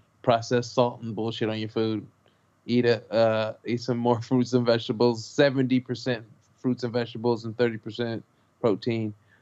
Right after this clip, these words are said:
Get a protein substitute from a plant. It's not, you eat a shake.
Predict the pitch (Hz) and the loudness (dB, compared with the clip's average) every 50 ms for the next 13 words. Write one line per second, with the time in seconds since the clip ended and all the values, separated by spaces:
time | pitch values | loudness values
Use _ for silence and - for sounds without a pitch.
0 | _ _ _ - 127 120 120 113 117 - 117 110 113 - 123 120 110 113 123 113 | _ _ _ 0 2 4 2 2 4 2 2 2 2 0 -2 -2 0 0 -2 -2
1 | 113 - 98 - 123 113 117 - 113 110 107 98 - 110 107 107 104 - - _ | -2 -4 -4 -2 -2 -2 0 0 0 0 0 0 0 0 0 0 0 -2 -8 _
2 | _ _ _ _ _ _ - 98 98 - - - 113 113 110 107 107 - _ _ | _ _ _ _ _ _ -12 -12 -12 -12 -10 -4 0 0 0 0 0 -4 _ _
3 | _ _ _ - - 113 113 107 - 123 117 110 - - 117 113 110 | _ _ _ -8 -6 -6 -4 -2 0 0 0 0 0 0 -2 -2 -2